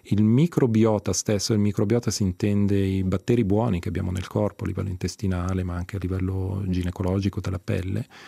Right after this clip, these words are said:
possono avere e coinvolgere il cambiamento ormonale, e in questo il microbiota sembra avere un impatto a livello sistemico. Quindi se hai determinate,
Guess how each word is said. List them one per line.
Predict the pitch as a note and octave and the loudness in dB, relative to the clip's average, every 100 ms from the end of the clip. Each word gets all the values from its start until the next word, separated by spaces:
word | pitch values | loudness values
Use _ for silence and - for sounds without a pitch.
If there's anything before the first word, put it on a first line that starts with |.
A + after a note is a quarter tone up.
| - - | -20 -4
possono | - - C3+ | -2 2 2
avere | C#3 C#3 G2+ G2 A2+ | 4 4 4 0 0
e | A2 | -2
coinvolgere | - C3 C3+ C#3 B2+ B2 B2+ D3 | 2 2 4 4 2 4 4 2
il | B2+ | 2
cambiamento | A2 G#2+ A2+ G#2 - | 2 2 2 2 2
ormonale, | G#2 G2+ G2+ G2 F#2+ G2+ G2+ G#2+ - - | 2 2 2 2 0 -2 -4 -6 -10 -4
e | B2 | 0
in | C3 B2+ | 2 2
questo | D3+ C#3 B2+ - D#3+ | 4 4 4 0 0
il | E3 | 2
microbiota | A#2+ - B2+ B2 A2+ - | 2 2 2 4 2 2
sembra | C3+ - A2 G#2+ | 0 2 2 4
avere | G#2+ A#2+ A#2 G2+ | 4 4 4 2
un | G2 | 4
impatto | G#2 A#2 - A2+ A2+ - D3+ D3+ - _ _ _ | 4 2 0 -2 -2 0 0 0 -4 _ _ _
a | - | 2
livello | B2 A#2+ B2 C3+ | 4 4 4 2
sistemico. | - A#2+ - G#2+ G2 F2 - | 0 -4 0 0 0 -2 -4
Quindi | C#3 A2+ F#2 | 0 0 0
se | - | 0
hai | C#3+ C#3 | 0 0
determinate, | A2+ A2+ A#2 B2 A#2 - G2 | -2 -2 0 0 -2 -4 -6